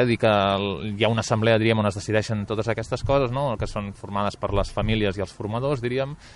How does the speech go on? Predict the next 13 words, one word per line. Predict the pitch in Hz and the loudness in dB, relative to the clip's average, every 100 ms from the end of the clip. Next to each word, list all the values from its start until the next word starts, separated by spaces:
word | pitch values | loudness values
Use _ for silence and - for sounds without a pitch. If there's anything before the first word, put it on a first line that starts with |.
| - - | -20 -6
i, | 127 113 107 104 85 | 0 2 2 0 -2
i | 107 | -2
llavors | 101 98 98 | 2 2 0
a | 101 | 0
l'assemblea | 92 107 104 107 110 123 110 | -2 -2 0 2 2 2 -2
es | 98 | 0
va | 101 | 2
decidir | 104 - 110 120 135 156 - - - - - - | 2 2 2 4 2 -2 -6 -14 -12 -10 -12 0
que | 117 107 | 4 4
hi | 104 | 4
hauria | 98 98 101 104 110 107 | 2 0 -2 0 2 2
una | 107 101 | 0 -4
quota | 104 104 107 107 | 0 0 2 2